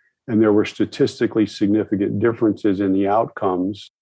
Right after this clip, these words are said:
depending which tier you were in. And those tiers were linked to your training program of origin. So there is an imprinting that goes on in our training that translates into the quality outcomes of our subsequent practice.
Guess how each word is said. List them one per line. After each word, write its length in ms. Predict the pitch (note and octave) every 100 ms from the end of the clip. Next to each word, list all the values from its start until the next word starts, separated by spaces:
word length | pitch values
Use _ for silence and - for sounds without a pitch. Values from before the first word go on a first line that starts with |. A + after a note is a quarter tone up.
| A#2+
depending 420 | A2 B2+ A2+ G#2+
which 320 | G2+ - -
tier 120 | C3+
you 160 | B2+ G#2
were 300 | F#2+ F#2+ G2
in. 120 | G2
And 120 | G2+
those 240 | G#2+ G#2 -
tiers 440 | - D3 A2+ G2+
were 140 | G2+ G2+
linked 240 | G#2+ -
to 120 | -
your 100 | G2
training 360 | F#2+ - G#2 G2
program 420 | - G2 G2 F#2+
of 120 | F#2
origin. 440 | G2+ G#2+ G2+ F#2+ F#2
So 220 | - A2
there 180 | A2 C3+
is 160 | C#3+
an 180 | A2+ -
imprinting 600 | C3 B2+ A#2+ A2+ G#2 G2+
that 160 | G#2 -
goes 240 | A2+ G2
on 220 | G#2 G#2 G#2+
in 80 |
our 160 | G2+ F#2+
training 600 | - A#2 A2+ G#2 F#2+ F#2 _ _ _ -
that 120 | A2+
translates 720 | - C3+ A#2 A2+ A2+ G#2 -
into 200 | G2+ G2
the 140 | F#2 G2
quality 640 | - - A#2+ C3+ G#2 G2
outcomes 440 | F#2+ - - G2+
of 120 | G2 F#2+
our 100 | F2+
subsequent 600 | - G#2+ G2 - F#2 E2
practice. 760 | - A2 G#2 - - G2 -